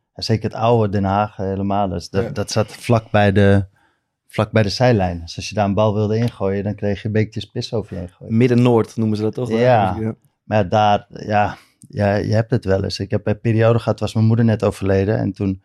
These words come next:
Speaker 1: waren ze een speler van ons aan het uitschelden van, eh, volgens mij was dat Matthea Kerstman. Van, "Matthea Kerstman, je moeder is een
Speaker 3: Mhm.
Speaker 1: hoer."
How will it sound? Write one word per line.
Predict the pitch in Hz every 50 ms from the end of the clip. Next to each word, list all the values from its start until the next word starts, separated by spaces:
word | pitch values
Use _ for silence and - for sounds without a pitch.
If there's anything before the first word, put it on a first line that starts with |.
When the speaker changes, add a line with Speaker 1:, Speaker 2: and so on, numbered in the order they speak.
| _ _ _ _ _ _ _
Speaker 1:
waren | _ 95 95 95 95
ze | - -
een | 98 95
speler | - - - 120 123 120 -
van | - 110 113
ons | 110 104 -
aan | 113 101
het | -
uitschelden | - - 107 113 113 110 - 101 98 95 92 92 95 - - - 107 101 101 98 101 95
van, | - - 98 95 95 95
eh, | 98 98 98
volgens | 98 98 95 - 95 -
mij | 98 98 101
was | 98 95 -
dat | 95 -
Matthea | - - - 98 98 92 -
Kerstman. | - 107 101 - - 95 92 90 _ _ _ _ _ _ _ _
Van, | - 90
"Matthea | 95 - - - 110 113 113 110 110 110 113
Kerstman, | 110 110 - 113 117 113 - - 117 117 117 113
je | 113
moeder | 107 110 110 104 104 104
is | 107 107 104
een | 104
Speaker 3:
Mhm. | 107
Speaker 1:
hoer." | 101 101 101